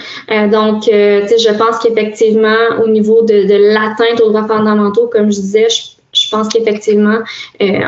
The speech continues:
on, on pourrait démontrer, euh, qu'il y a une atteinte.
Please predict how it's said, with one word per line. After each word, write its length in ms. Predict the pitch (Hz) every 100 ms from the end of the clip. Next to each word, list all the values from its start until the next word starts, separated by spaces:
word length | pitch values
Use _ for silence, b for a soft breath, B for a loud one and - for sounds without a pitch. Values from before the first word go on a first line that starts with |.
| -
on, 300 | - - 208
on 40 | 208
pourrait 320 | - 214 196
démontrer, 800 | 226 226 208 208 - 220 220 -
euh, 160 | 196 196
qu'il 240 | - 226
y 20 |
a 40 | 214
une 120 | 208
atteinte. 680 | 202 - 190 214 294 277